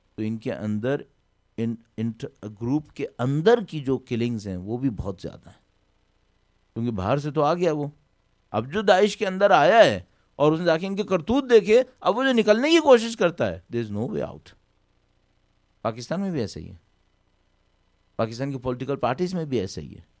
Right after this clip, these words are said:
کراچی کی political parties میں بھی ایسا ہی ہے، there is no way out۔ ایک دفعہ آپ اندر آ گئے تو واپسی پہ بوری جائے گی۔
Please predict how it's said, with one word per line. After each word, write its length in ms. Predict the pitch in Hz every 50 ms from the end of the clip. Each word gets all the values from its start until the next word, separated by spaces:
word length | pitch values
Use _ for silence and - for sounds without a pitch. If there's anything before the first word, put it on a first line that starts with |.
| _ _ _ _ -
کراچی 420 | 117 117 120 131 131 131 - 190
کی 100 | 185 196
political 400 | 220 202 220 220 202 220 220 233
parties 340 | 226 240 214 226 226 240 240
میں 120 | 233 247 247
بھی 160 | 247 247 240
ایسا 180 | 226 196 208
ہی 200 | 196 185 151 131
ہے، 140 | 101 82 80 82 _ _ _ _ _ _ - 117
there 140 | 117 117
is 160 | 104 107 123 151
no 100 | 170 143
way 120 | 117 82
out۔ 280 | - - - _ - _ _ _ _ _ _ _ _ _ _ _ _ _ _ _ _ _ _ _
ایک 260 | - 135 165 180 156 147
دفعہ 200 | 139 120 131 120
آپ 160 | 117 104 107
اندر 260 | 104 101 101 101 95
آ 160 | 98 107 131
گئے 240 | 151 - - 247 262 233 _ _ _ _ _ _ -
تو 120 | 113 104
واپسی 380 | 101 107 113 120 - - 123 117
پہ 100 | 147 156
بوری 300 | 135 113 113 110 110 101
جائے 200 | 90 82 80 -
گی۔ 160 | - 107